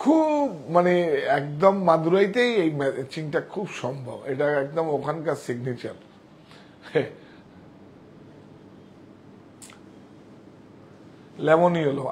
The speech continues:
আর এটা হয়, এ, উড়িষ্যাতে হয়, এই, এই যে দেখুন, উড়িষ্যাতে এই কালারটার সঙ্গে দেখবেন গোল্ডেন কালার হয়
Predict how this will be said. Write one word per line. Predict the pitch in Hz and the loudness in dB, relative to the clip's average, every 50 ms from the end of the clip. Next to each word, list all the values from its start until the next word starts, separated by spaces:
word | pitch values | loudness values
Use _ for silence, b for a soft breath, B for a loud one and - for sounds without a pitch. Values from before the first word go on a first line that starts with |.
| 113 139 | -4 -2
আর | 165 151 - - 156 151 | -2 -2 0 0 0 0
এটা | - - 185 175 156 147 | 4 6 6 6 6 6
হয়, | 170 196 214 226 226 240 B B B B B B - - 170 | 4 4 6 4 2 0 B B B B B B -4 0 2
এ, | 160 156 - 175 175 | 2 2 4 2 2
উড়িষ্যাতে | 170 196 214 196 - 254 240 - 247 233 202 190 | 2 2 0 4 4 4 6 8 6 6 8 10
হয়, | 214 220 233 220 - - 214 | 10 10 10 8 6 6 6
এই, | 214 208 - 151 196 | 6 6 6 6 6
এই | 196 202 175 165 | 6 6 6 4
যে | 170 151 139 | 4 4 4
দেখুন, | 131 - 147 151 170 202 226 - - | 2 2 0 -4 -4 -4 -8 -4 -2
উড়িষ্যাতে | 175 165 190 185 - - 214 - - 226 220 226 226 B B B B B B B - 202 | 0 0 0 0 2 2 2 6 10 10 10 10 8 B B B B B B B 6 8
এই | 226 247 - - | 8 8 8 8
কালারটার | 247 233 233 226 - - 247 214 - - | 8 8 8 6 6 4 4 4 4 2
সঙ্গে | 240 220 214 214 185 | 2 4 6 6 6
দেখবেন | 196 180 180 190 190 175 170 | 4 4 2 0 0 6 8
গোল্ডেন | 202 208 214 202 170 160 151 | 8 8 8 6 2 2 2
কালার | 151 135 120 107 - - | 2 2 2 -2 -8 -12
হয় | - - - | -16 -16 -16